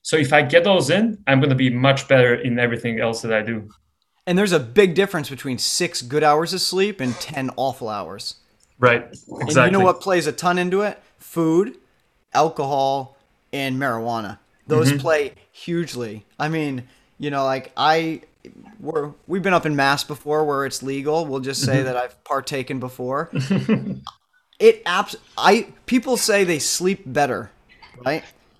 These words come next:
Speaker 2: You, okay, you may pass out longer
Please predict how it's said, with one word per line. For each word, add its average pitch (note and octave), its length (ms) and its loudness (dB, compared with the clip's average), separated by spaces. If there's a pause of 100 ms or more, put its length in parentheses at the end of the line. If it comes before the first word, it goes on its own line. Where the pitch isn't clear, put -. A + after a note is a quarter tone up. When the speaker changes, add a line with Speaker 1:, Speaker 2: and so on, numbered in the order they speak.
(480)
Speaker 2:
You, F#3+ 400 0
okay, G3 220 4
you F#3+ 240 2
may G#3+ 680 2 (440)
pass E3+ 400 -2
out D3 260 2
longer G3+ 440 -2